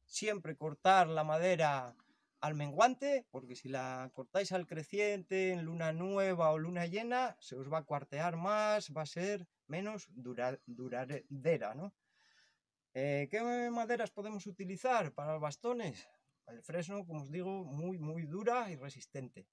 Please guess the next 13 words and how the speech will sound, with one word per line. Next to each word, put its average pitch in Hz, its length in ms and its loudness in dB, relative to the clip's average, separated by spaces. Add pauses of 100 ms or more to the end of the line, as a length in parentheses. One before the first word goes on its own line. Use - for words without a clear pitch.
(440)
También 156 320 -6
tenemos 165 360 -6
el 165 120 0
acebo, 226 560 0
aunque 135 280 -8
cuidado 160 340 -2
con 156 420 -4 (380)
cortar 170 340 -2
varas 160 260 -2
de 147 60 -6
acebo, 226 480 0
porque 139 160 -10
están 147 260 -8